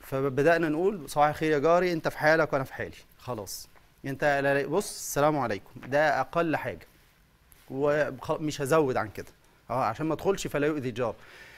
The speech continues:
هنلاحظ في أحاديث سيدنا النبي صلى الله عليه وآله وسلم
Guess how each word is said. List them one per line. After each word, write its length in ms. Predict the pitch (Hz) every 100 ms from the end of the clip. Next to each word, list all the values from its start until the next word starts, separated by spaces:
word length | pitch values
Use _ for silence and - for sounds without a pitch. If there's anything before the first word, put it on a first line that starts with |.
| - -
هنلاحظ 720 | 131 139 156 254 - 185 139
في 220 | - 143
أحاديث 400 | 127 143 175 -
سيدنا 300 | 196 175 160
النبي 400 | 147 147 143 110
صلى 280 | 107 135 135
الله 300 | 131 165 175
عليه 260 | 143 165 160
وآله 220 | 160 165
وسلم 460 | 156 180 202 208